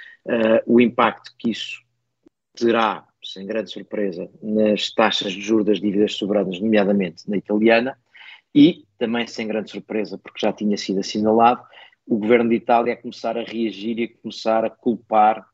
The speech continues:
eh, a, a Europa em geral, e, e Frankfurt e o Banco Central Europeu em particular, pelas consequências que venham a, a,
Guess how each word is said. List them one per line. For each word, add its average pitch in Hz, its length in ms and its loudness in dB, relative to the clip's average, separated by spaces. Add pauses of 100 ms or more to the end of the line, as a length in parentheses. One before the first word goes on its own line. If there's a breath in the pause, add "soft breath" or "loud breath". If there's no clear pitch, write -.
(200)
eh, 92 960 -8
a, 95 60 -2
a 107 40 6
Europa 95 640 6
em 95 140 -4
geral, 95 500 0 (640 soft breath)
e, - 400 -2
e - 60 -12
Frankfurt - 640 0
e 101 40 6
o - 20 4
Banco 95 180 2
Central 101 300 4
Europeu 101 280 2
em 98 80 -2
particular, 107 800 2
pelas 110 280 0
consequências 107 920 -6
que - 140 -16
venham 107 420 -2
a, 104 60 -4
a, 92 920 -6